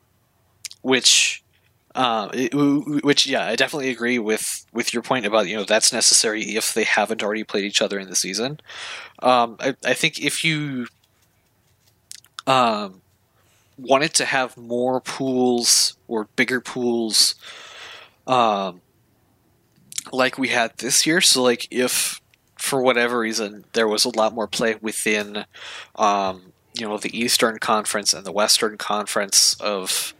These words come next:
or the Eastern Division and Western Division or whatever it is of, of Asia, um, um, and there was, say, a, a six-team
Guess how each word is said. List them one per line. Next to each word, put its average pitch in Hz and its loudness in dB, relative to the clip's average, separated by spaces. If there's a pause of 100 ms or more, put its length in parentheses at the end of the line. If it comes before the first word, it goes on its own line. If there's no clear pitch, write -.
(380)
or 120 2
the 101 -2
Eastern 120 2
Division 110 -2
and 101 -10
Western 98 0
Division 98 -4
or 98 -8
whatever 98 -4
it 95 -4
is 92 -2
of, - -4
of 110 0
Asia, 143 2 (680)
um, 98 4 (1700)
um, 107 0 (600)
and 104 0 (200)
there 110 -2
was, 95 0
say, 101 2
a, 98 -2
a 95 0
six-team 110 2